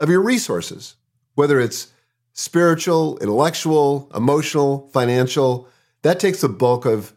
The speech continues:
your resources. So to accomplish a goal, something that's not yet true in your life, takes some effort to try to make that a reality. It takes a lot of effort, as it turns out, which is one of the reasons why we encourage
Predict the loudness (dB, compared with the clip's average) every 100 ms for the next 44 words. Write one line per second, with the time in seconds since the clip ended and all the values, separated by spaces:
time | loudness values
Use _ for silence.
0 | _ -4 0 0 -2 -4 -6 -8 -12 -16
1 | _ _ _ _ _ _ -2 2 2 2
2 | -2 0 2 0 -2 -10 -4 -4 0 2
3 | 2 2 0 -4 _ _ _ -6 -2 0
4 | 2 2 2 -2 -10 -4 2 2 2 0
5 | 0 -2 -2 0 2 2 0 0 0 0
6 | -4 -12 _ _ _ _ _ -2 -2 -2
7 | -4 -4 -2 -2 -2 -2 -2 -4 -18 _
8 | _ _ _ _ -4 -2 0 2 2 2
9 | 0 0 0 0 0 0 0 0 -2 -4
10 | -8 -4 -2 0 0 0 0 0 -2 -2
11 | -6 -6 -4 -4 -2 0 0 -2 0 2
12 | 2 2 0 -2 -4 2 2 2 0 -4
13 | _ _ _ -2 2 2 2 2 2 2
14 | -2 -10